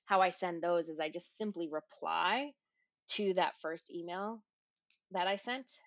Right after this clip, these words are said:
Um, so that's the same subject line, whatever. It has all the original info there, so I don't need to reiterate that. And I literally keep it one sentence and just say, "Hi, circling back," or, "Hi, you know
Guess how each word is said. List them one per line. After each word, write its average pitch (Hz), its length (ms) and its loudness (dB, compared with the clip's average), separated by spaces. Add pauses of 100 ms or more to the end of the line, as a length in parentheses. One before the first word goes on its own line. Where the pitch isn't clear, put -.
(140)
Um, - 260 -10
so - 160 -12
that's 135 180 -8
the - 180 -20
same 170 100 -8
subject 147 360 -10
line, 139 280 -8 (420)
whatever. 147 280 -4
It - 100 -10
has 170 260 -2
all 147 80 2
the 160 180 -2
original 156 380 -4
info 151 300 -6
there, 147 200 0
so - 140 -8
I 160 40 -4
don't 160 140 -6
need 156 100 -14
to - 120 -20
reiterate 143 540 -4
that. 139 220 -4
And 156 100 -8
I 151 80 -4
literally 151 400 -4
keep - 240 -8
it - 140 -4
one 151 220 -8
sentence 131 640 -10
and 160 120 -10
just - 180 -12
say, 151 280 -4 (1200)
"Hi, 285 300 10
circling 254 460 6
back," 185 340 6 (360)
or, 180 260 0
"Hi, 226 680 2
you 180 120 -6
know 160 400 -6